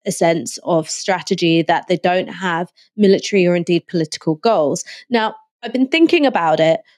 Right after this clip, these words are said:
for a long time now, since October seventh, trying to go, "Well, if you're Hamas, why would you carry out,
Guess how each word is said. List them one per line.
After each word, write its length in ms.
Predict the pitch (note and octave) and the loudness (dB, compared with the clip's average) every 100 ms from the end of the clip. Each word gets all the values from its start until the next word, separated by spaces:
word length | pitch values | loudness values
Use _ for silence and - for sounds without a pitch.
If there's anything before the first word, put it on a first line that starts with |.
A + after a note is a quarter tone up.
| _ | _
for 600 | - - G3+ F#3 F3+ F3 - | -20 -2 4 6 4 2 0
a 140 | F#3+ | 2
long 240 | F#3 F3+ | 2 2
time 320 | F3+ D4+ D4+ B3+ | -2 0 2 2
now, 220 | F3 F3 | 2 -2
since 260 | - F#3+ | -2 -4
October 340 | - - F3+ F3 | -4 -4 -4 -2
seventh, 380 | G#3 A#3 G3+ - | -2 -2 -2 -4
trying 260 | F#3 F3+ | -2 -2
to 80 | F#3+ | -2
go, 200 | F#3+ E3+ | 0 0
"Well, 200 | E3+ E3 | 0 -2
if 260 | A#3+ C#4 - | -2 -4 0
you're 160 | C4 A3+ | 2 2
Hamas, 600 | F#3+ F#3 D#3+ D#3 - - - _ | 0 0 -2 -6 -12 -16 -20 _
why 240 | - G3+ A3+ | -4 0 2
would 260 | A3 A3+ | 2 2
you 220 | - D#3 D#3 | 2 0 0
carry 500 | - G3 A3+ A#3 F#3 | -4 -4 -2 0 0
out, 380 | - - - | -2 -8 -10